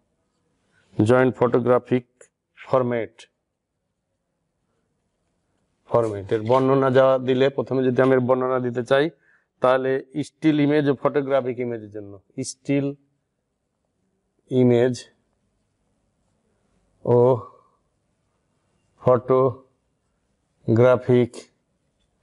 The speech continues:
ইমেজের জন্য এবং জটিল কালার, জটিল কালার,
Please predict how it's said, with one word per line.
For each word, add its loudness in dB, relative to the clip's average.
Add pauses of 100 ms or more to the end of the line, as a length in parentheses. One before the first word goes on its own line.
(920)
ইমেজের 0 (1500)
জন্য 0 (1500)
এবং 2 (440)
জটিল 2
কালার, 0 (1500)
জটিল 2
কালার, 0